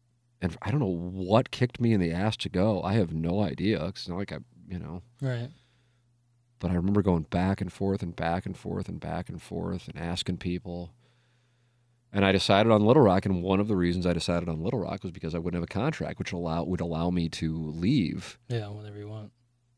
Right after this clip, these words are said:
Speaker 1: But they weren't giving me a contract, not because they wanted me to have flexibility. They were not giving me a
Speaker 2: <laughs>
Speaker 1: contract 'cause they wanted to be able to whack me.
Speaker 2: Right,
Speaker 1: Just like
Speaker 2: exactly.
Speaker 1: for anybody in the position, it wasn't, it wasn't about me. It was whoever took the job. It was the number three sports guy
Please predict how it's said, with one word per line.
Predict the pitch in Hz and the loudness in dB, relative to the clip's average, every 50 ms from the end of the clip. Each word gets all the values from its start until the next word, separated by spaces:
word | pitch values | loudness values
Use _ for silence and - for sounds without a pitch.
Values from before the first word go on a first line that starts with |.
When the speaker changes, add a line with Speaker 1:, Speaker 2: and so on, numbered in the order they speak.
| _ _ _ _ _ _ _ | _ _ _ _ _ _ _
Speaker 1:
But | - - - - | -2 -2 0 0
they | 107 127 160 | 0 0 2
weren't | 143 117 98 82 | 2 2 0 0
giving | - 104 87 90 87 | 0 0 0 0 0
me | 87 85 | -2 -2
a | 85 | -4
contract, | - - - 175 185 90 85 - - 80 - - | -6 -4 -2 0 0 0 -2 -2 -4 -6 -4 -4
not | 90 90 92 - | -4 -4 -4 -4
because | - 95 - 92 82 - | -6 -4 -4 -4 -2 0
they | 87 85 | -2 0
wanted | 87 90 98 98 92 82 | 2 2 2 2 2 2
me | 85 | 2
to | 85 | 0
have | 92 85 82 - | 0 -2 -4 -4
flexibility. | - - 87 - - 92 78 - 165 214 139 98 110 127 | -4 -6 -6 -4 -4 -2 2 4 6 6 6 6 6 4
They | 117 104 117 | 4 4 4
were | 110 87 - 95 92 | 2 0 -2 -2 -2
not | 87 87 82 90 92 - | 0 0 0 0 0 4
giving | - 143 - - | 4 6 6 6
me | 165 | 8
a | 131 | 8
Speaker 2:
<laughs> | |
Speaker 1:
contract | 202 226 180 127 113 | 8 8 8 6 6
'cause | 110 | 6
they | 120 | 6
wanted | 107 113 | 6 6
to | 110 | 6
be | 107 104 | 6 6
able | 95 98 90 92 | 6 4 4 6
to | |
whack | 98 131 180 220 202 - | 6 6 6 4 2 -2
me. | - - - 78 - | -6 -8 -8 -6 -2
Speaker 2:
Right, | 135 131 117 110 | -2 -2 4 6
Speaker 1:
Just | - 190 - | 6 8 10
like | 180 156 | 8 8
Speaker 2:
exactly. | 123 135 135 | 8 8 8
Speaker 1:
for | 175 175 | 10 10
anybody | 220 160 117 104 98 | 10 10 10 8 6
in | |
the | 95 90 | 4 4
position, | - 107 123 214 247 - - 98 | 2 6 8 8 8 8 4 2
it | 85 | 2
wasn't, | 92 113 110 101 92 | 4 4 4 4 2
it | 87 87 | 2 2
wasn't | 98 101 101 87 101 | 2 0 0 -2 -4
about | 95 - | -6 -4
me. | 87 101 170 208 147 | -2 0 2 2 2
It | 104 - | 0 0
was | 92 - | -2 2
whoever | - 104 101 87 85 | 4 4 4 4 2
took | - 101 - - | -2 -8 -8 -8
the | - | -8
job. | 76 104 135 175 117 - | -4 -2 -2 -2 -2 -4
It | - | -6
was | 82 85 | -6 -4
the | - 90 | -2 0
number | 92 110 107 - | 2 2 2 0
three | - - - 131 165 143 - | -2 -2 0 2 2 2 2
sports | - - - 143 170 190 - - | 0 -2 0 0 0 0 0 -2
guy | - 73 - - 95 101 95 | -4 -4 -2 -2 -2 -4 -4